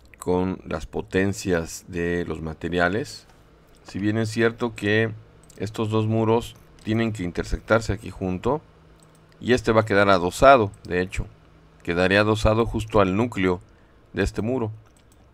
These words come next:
Y aquí tenemos un problema con el recubrimiento, vean, queda sobrepuesto. Voy a seleccionar este muro, voy a dar clic derecho,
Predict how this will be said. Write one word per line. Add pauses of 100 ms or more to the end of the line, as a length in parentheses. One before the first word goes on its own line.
(120)
Y
aquí
tenemos
un
problema
con
el
recubrimiento,
vean, (500)
queda
sobrepuesto. (640)
Voy
a
seleccionar
este
muro, (1200)
voy
a
dar
clic
derecho,